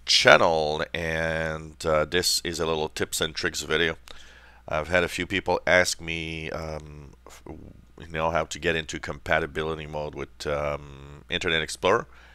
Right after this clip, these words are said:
and, uh, also with Microsoft Edge. Well,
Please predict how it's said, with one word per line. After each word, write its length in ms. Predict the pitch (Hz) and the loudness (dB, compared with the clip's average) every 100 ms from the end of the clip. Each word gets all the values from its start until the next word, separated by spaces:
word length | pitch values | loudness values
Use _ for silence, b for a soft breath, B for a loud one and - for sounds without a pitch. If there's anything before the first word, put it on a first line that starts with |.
| b b b - | b b b -18
and, 560 | - 76 76 76 76 | -12 -10 -10 -12 -10
uh, 160 | 78 76 - | -6 -4 -2
also 520 | 78 76 - 78 73 | -2 -2 -2 -2 -4
with 240 | 76 76 | -6 -8
Microsoft 540 | 73 71 69 71 60 - - | -8 -8 -6 -4 -4 -2 4
Edge. 480 | 104 107 - - - b b b b b b | 4 4 -2 -4 -8 b b b b b b
Well, 320 | 117 143 - | 8 8 8